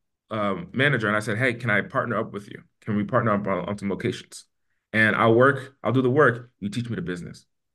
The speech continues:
So essentially, you, it's a win-win because he's gonna get additional stores. He gives me the knowledge. I'll take on all the liability and all the risk.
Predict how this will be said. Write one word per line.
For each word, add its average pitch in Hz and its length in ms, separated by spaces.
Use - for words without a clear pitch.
So 110 200
essentially, 127 500
you, 98 300
it's 120 160
a 120 40
win-win 131 380
because 113 280
he's 123 120
gonna 117 240
get 107 380
additional 120 320
stores. 180 400
He 123 220
gives 135 200
me 131 120
the 123 80
knowledge. 160 440
I'll 117 120
take 117 160
on 104 100
all 101 140
the 98 80
liability 98 500
and 95 80
all 98 100
the 101 100
risk. - 360